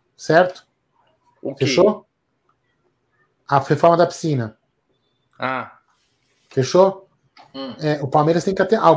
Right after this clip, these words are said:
Speaker 1: o Palmeiras tem que atestar e tem que aprovar, porque o Palmeiras, é, a hora que ela não for mais presidente, a próxima gestão, o próximo presidente ou a Sociedade Esportiva Palmeiras pode assumir qualquer risco, qualquer erro da obra que seja
Speaker 2: Sim.
Speaker 1: feito. Então,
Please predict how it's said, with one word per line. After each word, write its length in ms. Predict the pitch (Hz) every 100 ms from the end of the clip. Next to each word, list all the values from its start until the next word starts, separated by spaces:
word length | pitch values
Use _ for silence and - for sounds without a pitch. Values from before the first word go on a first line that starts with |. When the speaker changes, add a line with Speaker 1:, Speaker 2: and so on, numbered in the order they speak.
| -
Speaker 1:
o 80 | 143
Palmeiras 360 | 165 156 190 190
tem 100 | 202
que 80 |
atestar 380 | 202 196 185 190
e 20 |
tem 120 | 185 196
que 60 |
aprovar, 340 | 202 220 185 160
porque 140 | 175
o 40 |
Palmeiras, 760 | - 165 147 180 214 127 - - _ _ _ _
é, 300 | 135 131 131 -
a 100 | 139
hora 180 | 160
que 100 | 165
ela 100 | 151
não 140 | 147 143
for 180 | 147 135
mais 160 | 139
presidente, 720 | 139 127 120 143 208 - 113 - _ _ _
a 100 | 123
próxima 400 | 156 170 170 156
gestão, 440 | 147 127 - 180
o 60 | 131
próximo 300 | 160 165 151
presidente 480 | 147 131 131 165 160
ou 40 |
a 40 | 147
Sociedade 340 | 151 143 147
Esportiva 260 | 147 127 139
Palmeiras 520 | 131 135 202 180 - _ _ _
pode 160 | - 160
assumir 320 | 185 185 175
qualquer 320 | 175 180 202 180
risco, 300 | 196 190 -
qualquer 280 | 180 190
erro 120 | 180 185
da 180 | 220
obra 380 | 175 165 131 113 _ _ _ _
que 80 | 127
seja 280 | 139 143 180
Speaker 2:
Sim. 60 |
Speaker 1:
feito. 220 | 160 135
Então, 460 | 131 165 202 185